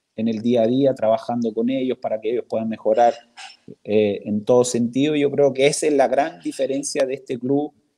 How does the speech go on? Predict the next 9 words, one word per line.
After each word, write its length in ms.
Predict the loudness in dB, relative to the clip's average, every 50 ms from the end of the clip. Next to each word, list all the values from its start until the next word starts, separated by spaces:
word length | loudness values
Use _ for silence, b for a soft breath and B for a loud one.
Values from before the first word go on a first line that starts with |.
| _ _ -8
con 180 | -4 -4 -2
respecto 420 | -2 -4 -2 -2 -4 -4 -2 -2 -4
a 60 | -2
todos 260 | 0 0 0 0 0
los 100 | 0 0 -2
otros 280 | -2 -4 -6 -10 -8
de, 200 | -6 -6 -6 -6
de 120 | -4 -6 -6
Brasil. 360 | -4 -6 -8 -10 -12 -18 -18